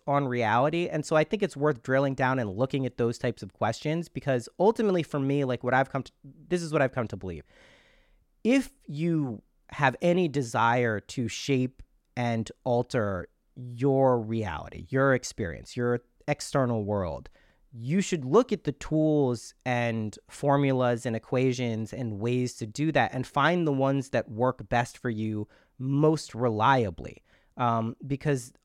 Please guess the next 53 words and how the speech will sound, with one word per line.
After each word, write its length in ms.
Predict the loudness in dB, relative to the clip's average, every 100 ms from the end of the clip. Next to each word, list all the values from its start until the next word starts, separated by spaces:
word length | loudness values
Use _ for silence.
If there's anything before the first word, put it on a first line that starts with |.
| 4
otherwise, 680 | 6 8 8 8 6 4 -2
like, 120 | -2
what 160 | 2 2
are 40 |
you 140 | 0 0
doing? 400 | 4 4 2 -10
You're 160 | -10 -8
just 260 | -8 -8
acknowledging 680 | -10 -8 -6 -2 -2 -2 -2
there's 180 | -2 -2
something 440 | -4 -4 -4 -2
that's 160 | -4 -2
going 260 | -2 -2
on 240 | 0 0 0
and 80 | -2
you're 80 |
just 140 | -4 -6
gonna 140 | -6
be, 140 | -4 -2
like, 240 | -2 -4
a 80 | -8
slave 380 | -8 -4 -2 -4
to 100 | -4
whatever, 500 | -2 -2 0 -2 -4
you 100 | -6
know, 100 | -4
whims 540 | -4 -4 -4 -2 -4 -4
or 180 | -4 -6 _ _ _
fancies 580 | -4 -2 -2 -2 -4 -2
are 80 | -2
going 280 | -2 -2
on 220 | 0 0 0
in 100 | -2
your 120 | 0
mind 460 | 4 6 4 2
or 40 | 0
your 180 | 0 0
heart 280 | 0 0
that 200 | 0 0
day. 240 | 2 2 2 -8 _
So 380 | 0 6 6 6 _ _
that's 440 | -8 4 6 6 4
where, 180 | 2 4
like, 220 | 2 0 -2
I, 160 | -2 -2
I've 160 | -2 -4 -6
really 340 | 0 4 4
come 380 | 0 0 0 0
down. 440 | 0 0 2 0 0
And 100 | 2
I 60 |
think, 320 | 2 4 0 0 -20 _ -12
uh, 280 | -12 -12